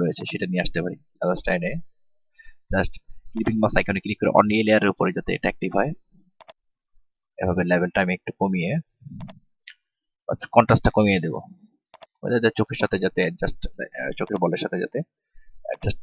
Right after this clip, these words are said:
অ্যাডজাস্ট হয় সেই, সেভাবে এটাকে আমি কালারটা অ্যাডজাস্ট করবো। Then হয়ে গেছে প্রায়,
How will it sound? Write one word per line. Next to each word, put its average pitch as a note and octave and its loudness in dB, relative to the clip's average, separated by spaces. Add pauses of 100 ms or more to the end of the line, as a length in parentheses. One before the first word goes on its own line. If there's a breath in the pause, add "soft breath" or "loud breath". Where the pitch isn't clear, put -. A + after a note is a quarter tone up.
(140)
অ্যাডজাস্ট F2 -6
হয় F#2 0
সেই, F2+ -4
সেভাবে F#2 0
এটাকে - -2
আমি F3 -8
কালারটা - -2 (1300)
অ্যাডজাস্ট - -2
করবো। - -10 (1800)
Then G#2 0
হয়ে G#2 4
গেছে G2 2
প্রায়, F#2+ 6